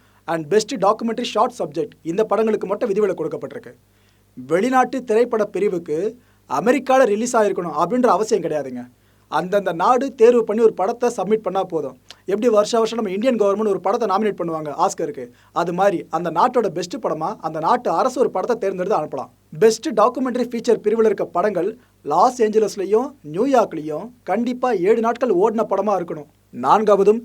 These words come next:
இறுதியுமான தகுதி என்ன அப்படின்னு பாத்தீங்கன்னா, ஒரு படம் ஓடி முடிஞ்ச பிற்பாடு, இல்லைன்னா படம் ஆரம்பிக்கிறதுக்கு முன்னாடியே இந்த கிரெடிட்ஸ்லாம் போடுவாங்க. இந்த படம் உருவாக யார் யாரெல்லாம் காரணமா இருந்தாங்க, நடிகர்கள் பேரு, இசையமைப்பாளர் பேரு, தயாரிப்பாளர் பேரு, ஒளிப்பதிவாளர் பேரு, டைரக்டர் பேரு, அது இதுன்னு எல்லாரோட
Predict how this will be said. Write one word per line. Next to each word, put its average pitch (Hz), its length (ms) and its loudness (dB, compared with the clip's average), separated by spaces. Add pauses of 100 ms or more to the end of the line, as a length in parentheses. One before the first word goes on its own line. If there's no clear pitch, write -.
இறுதியுமான 220 480 4
தகுதி 180 280 2
என்ன 180 200 0
அப்படின்னு 151 240 -4
பாத்தீங்கன்னா, 135 340 -4 (960)
ஒரு 185 200 2
படம் 240 420 4
ஓடி 233 240 8
முடிஞ்ச 190 260 0
பிற்பாடு, 160 480 -2 (140)
இல்லைன்னா 185 320 2
படம் 196 320 8
ஆரம்பிக்கிறதுக்கு 170 560 0
முன்னாடியே 190 420 2 (580)
இந்த 151 200 -6
கிரெடிட்ஸ்லாம் 214 580 -2
போடுவாங்க. 127 320 -6 (380)
இந்த 151 140 -6
படம் 208 320 4
உருவாக 196 280 4
யார் 170 200 0
யாரெல்லாம் 190 240 -2
காரணமா 185 300 0
இருந்தாங்க, 135 300 -8 (400)
நடிகர்கள் 175 500 4
பேரு, 147 220 0 (100)
இசையமைப்பாளர் 165 680 0
பேரு, 147 260 0
தயாரிப்பாளர் 175 520 0
பேரு, 151 200 -2
ஒளிப்பதிவாளர் 190 640 2
பேரு, 170 180 0
டைரக்டர் 202 420 -2
பேரு, 170 120 0
அது 165 200 4
இதுன்னு 170 240 0
எல்லாரோட 202 280 0